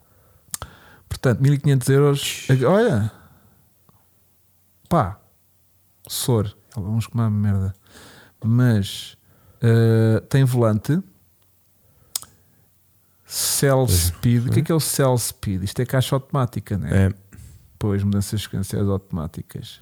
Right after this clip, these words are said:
Speaker 1: Controle de tração, bancos em pele. Carro com valor acima dos três mil e quinhentos euros, vende pelo preço, pois precisa de levar velas, gasolina, comando.
Speaker 2: Velas,
Speaker 1: Hum.
Speaker 2: filtro de gasolina, comando a abrir.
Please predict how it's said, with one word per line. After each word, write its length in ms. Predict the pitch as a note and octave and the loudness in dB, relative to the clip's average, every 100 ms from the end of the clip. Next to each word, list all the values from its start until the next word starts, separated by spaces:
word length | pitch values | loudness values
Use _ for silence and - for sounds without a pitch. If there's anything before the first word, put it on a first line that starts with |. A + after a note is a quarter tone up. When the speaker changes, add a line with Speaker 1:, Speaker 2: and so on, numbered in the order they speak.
| _ | _
Speaker 1:
Controle 360 | - G#2+ G#2 G#2+ | -6 -4 -2 -4
de 40 | |
tração, 360 | G2+ G#2 - A2 | -2 -4 -2 -2
bancos 260 | A2 G#2+ - | -2 -2 -2
em 120 | A2+ | -4
pele. 300 | - F2+ E2+ - - - - - _ - | -2 -4 -6 -10 -20 -20 -20 -20 _ -2
Carro 300 | C3 G#2+ - | 0 0 0
com 160 | C3+ | 0
valor 260 | A#2+ B2+ A#2 | 2 4 2
acima 240 | A2 C3 A#2+ | 2 0 0
dos 100 | G#2+ | 0
três 160 | A#2+ | 2
mil 100 | C3 | 2
e 60 | C3 | 2
quinhentos 300 | B2+ A#2 - | 0 -2 0
euros, 200 | A2+ A#2 | 0 0
vende 280 | G#2 B2+ C3 | 0 0 0
pelo 240 | - B2 | 0 -2
preço, 340 | A2 A#2+ B2 - | 0 0 0 0
pois 160 | B2 | -4
precisa 320 | - - B2 B2 | -4 -2 0 2
de 60 | |
levar 320 | B2 A2+ A#2+ A2+ | 2 2 2 2
velas, 800 | G2 A#2 A#2+ B2 C#3+ - - - _ _ _ _ _ _ _ _ _ | 2 2 4 2 -2 -6 -20 -20 _ _ _ _ _ _ _ _ _
gasolina, 1080 | B2 A2 C3+ C3 A#2 A#2 A#2+ A#2+ B2+ C3+ C3 B2+ - | -8 0 2 2 0 -4 0 2 2 2 0 -2 -4
comando. 640 | B2 B2 A2+ G#2+ G2 G2+ - _ - | 0 2 2 0 -2 -6 -8 _ -2
Speaker 2:
Velas, 300 | A2 A#2+ A2+ | 0 2 2
Speaker 1:
Hum. 40 | |
Speaker 2:
filtro 300 | A2 B2+ B2+ | 2 0 0
de 60 | A2+ | 2
gasolina, 440 | A#2 G#2 B2 B2 A#2+ | 0 2 2 2 0
comando 480 | - A2+ A2 A2 A2 | -2 -2 2 2 2
a 40 | |
abrir. 300 | G#2 A2 G#2+ | 0 0 0